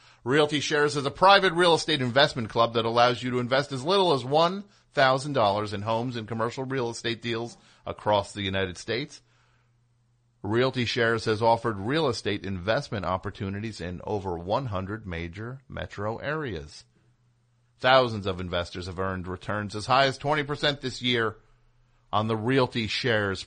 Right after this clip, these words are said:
platform. It's very easy to become one of them. Plus, when you sign up and you make an investment, you can refer friends for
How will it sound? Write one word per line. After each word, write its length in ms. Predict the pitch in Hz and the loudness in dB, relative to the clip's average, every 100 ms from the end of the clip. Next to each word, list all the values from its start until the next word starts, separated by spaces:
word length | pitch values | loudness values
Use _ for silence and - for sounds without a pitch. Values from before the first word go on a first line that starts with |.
| _ | _
platform. 840 | - 104 101 110 - 92 87 85 131 _ _ _ _ _ _ _ _ _ | -12 -4 0 0 -2 -4 -4 -4 -8 _ _ _ _ _ _ _ _ _
It's 100 | - | -10
very 280 | 90 85 85 | -6 -4 -6
easy 180 | 85 90 | -6 -8
to 40 | |
become 360 | 90 - 127 139 | -8 -4 -2 0
one 140 | 104 | -2
of 100 | 90 | -2
them. 240 | 101 131 - | -4 -6 -8
Plus, 300 | 165 156 - | 0 0 0
when 140 | 123 | -4
you 80 | 107 | -4
sign 340 | 95 135 139 147 | -4 0 0 0
up 280 | 143 - - - | -2 -6 -18 -14
and 120 | 92 92 | -10 -4
you 80 | |
make 200 | 101 123 | -2 -2
an 60 | 127 | -2
investment, 500 | 107 98 98 - 120 | -2 0 0 -2 -6
you 120 | 123 | -6
can 180 | 123 120 | -6 -2
refer 340 | 113 - 156 151 | -2 2 2 2
friends 380 | 170 165 160 | 2 2 0
for 360 | - 123 101 80 | -2 0 0 0